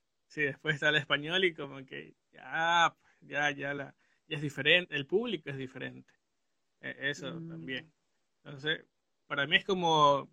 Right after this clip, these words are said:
Speaker 1: como un artista. O sea, no es lo mismo cantar en, no sé, en un colegio a estudiantes que cantar ya en un concierto grande ya.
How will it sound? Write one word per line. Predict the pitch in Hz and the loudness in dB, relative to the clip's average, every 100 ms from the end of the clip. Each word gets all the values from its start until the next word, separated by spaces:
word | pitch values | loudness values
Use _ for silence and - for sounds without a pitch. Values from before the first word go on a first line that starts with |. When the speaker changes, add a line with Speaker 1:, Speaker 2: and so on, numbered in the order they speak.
| _ | _
Speaker 1:
como | - 190 | -14 -10
un | 240 | -4
artista. | 247 233 208 - 135 135 _ _ _ _ _ _ _ | -4 -4 -6 -6 -12 -14 _ _ _ _ _ _ _
O | - | -6
sea, | 156 _ | -6 _
no | 160 151 | -14 -4
es | 165 | -2
lo | 170 | -2
mismo | 160 160 165 | -4 -6 -6
cantar | 151 147 147 165 170 | -6 -6 4 6 8
en, | 156 135 131 131 _ _ _ _ _ | 6 2 -4 -14 _ _ _ _ _
no | 147 | -20
sé, | - 131 123 127 | -14 -12 -12 -12
en | 131 | -12
un | 143 | -12
colegio | 139 139 143 156 - 170 170 170 165 _ _ _ | -4 4 4 4 -2 -4 -2 -2 -6 _ _ _
a | 143 139 | -4 -4
estudiantes | - 147 143 156 170 156 165 165 _ _ _ _ _ - | -4 -12 -8 -6 -8 -8 -8 -8 _ _ _ _ _ -14
que | 147 | -8
cantar | 180 175 151 147 | -8 -4 0 2
ya | 143 | 0
en | |
un | 143 | -2
concierto | 135 135 139 135 131 - | -12 -14 -14 -14 -14 -14
grande | 127 135 135 123 | -2 -2 -2 -8
ya. | 127 | -18